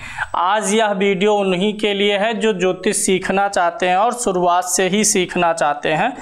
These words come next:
तो कैसे आप ज्योतिष में एक्सपर्ट हो सकते हैं, इसी के बारे में आज का ये मैं पहले आपको इसके बारे में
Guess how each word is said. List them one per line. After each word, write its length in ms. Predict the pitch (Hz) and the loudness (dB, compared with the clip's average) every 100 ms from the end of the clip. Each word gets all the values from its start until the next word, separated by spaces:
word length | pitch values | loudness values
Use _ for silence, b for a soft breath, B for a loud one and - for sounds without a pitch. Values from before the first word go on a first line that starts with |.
| B B B | B B B
तो 80 | - | -2
कैसे 540 | - 214 185 185 220 220 | -2 0 0 0 2 2
आप 280 | 208 202 | 2 0
ज्योतिष 480 | 175 175 175 208 - | -2 -2 0 -2 0
में 180 | 208 202 | 0 0
एक्सपर्ट 520 | 196 - 185 190 190 | -2 -2 0 0 0
हो 100 | 196 | -2
सकते 400 | 185 170 - 185 | 0 -2 -2 -2
हैं, 180 | 175 226 | 0 0
इसी 340 | 214 196 208 | 0 0 0
के 140 | 208 208 | 0 0
बारे 360 | 190 170 175 | 2 0 0
में 160 | 175 202 | 0 0
आज 280 | 180 165 - | 2 0 0
का 340 | 175 220 - B B B B - | 0 -2 -2 B B B B -2
ये 340 | 165 180 214 | 0 2 2
मैं 280 | 208 196 196 | 0 0 0
पहले 380 | 202 180 160 190 | 0 -2 0 2
आपको 460 | 180 170 - 202 220 | 2 0 -2 0 2
इसके 380 | 180 - - | 0 0 0
बारे 340 | 196 165 160 165 | 2 2 2 2
में 260 | 190 285 | 2 -2